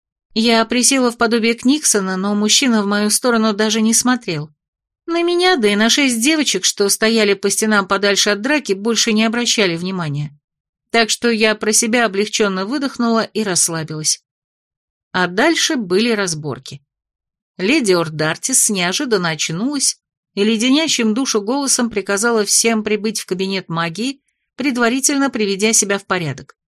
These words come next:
Подозреваю, ничего хорошего нас там не ждет. Всех нас. Женихи предпочли исчезнуть,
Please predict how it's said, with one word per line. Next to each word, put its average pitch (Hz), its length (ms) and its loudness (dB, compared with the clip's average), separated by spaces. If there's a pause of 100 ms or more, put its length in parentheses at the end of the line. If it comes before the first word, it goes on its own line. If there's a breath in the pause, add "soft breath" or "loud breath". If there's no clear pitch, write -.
(680)
Подозреваю, 240 640 2
ничего 214 360 0
хорошего 226 520 0
нас 196 240 -2
там 190 220 -4
не 185 100 -6
ждет. 156 420 -8 (520)
Всех - 480 2
нас. 151 400 -4 (1120)
Женихи 254 500 2
предпочли 277 720 0
исчезнуть, 151 720 -2